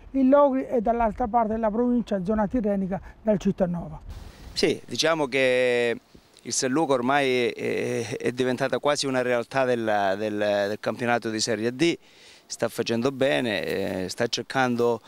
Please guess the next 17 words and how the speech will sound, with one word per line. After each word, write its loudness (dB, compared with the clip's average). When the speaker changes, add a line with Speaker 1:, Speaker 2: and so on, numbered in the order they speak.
Speaker 2:
in -4
tutte -2
le 2
maniere 0
di -4
mantenere -6
questa -6
categoria, 0
nonostante -6
sia 0
un -4
piccolo 0
centro, -2
però 0
dobbiamo -2
riconoscere -2
che, 0